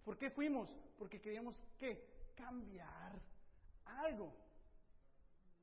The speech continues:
Cuando fuimos tal vez a la universidad, ¿qué queríamos? Cambiar algo, nuestra, la trayectoria de nuestra familia, o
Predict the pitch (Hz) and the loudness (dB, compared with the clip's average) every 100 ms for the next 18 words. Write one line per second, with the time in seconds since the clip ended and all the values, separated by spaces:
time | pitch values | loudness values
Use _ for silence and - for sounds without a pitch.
0 | - - - - - - - - 240 240 | -20 -20 -20 -20 -20 -20 0 6 10 12
1 | 226 233 254 269 262 254 254 254 254 226 | 12 10 10 10 10 12 12 12 10 8
2 | 226 220 208 214 254 262 277 269 277 240 | 8 4 6 8 8 8 6 6 6 6
3 | - - 240 214 208 175 160 143 - - | 2 0 0 2 2 0 0 -2 -2 -2
4 | 208 202 - - - - - - 262 294 | -2 -2 -6 -14 -14 -10 -6 -2 6 8
5 | 240 190 170 170 170 180 175 180 185 180 | 8 6 6 4 2 2 4 4 2 2
6 | 180 170 - 202 226 233 202 185 170 - | 2 0 0 0 4 4 4 2 0 -4
7 | 175 156 156 208 233 214 151 | -6 -6 -4 -2 0 2 2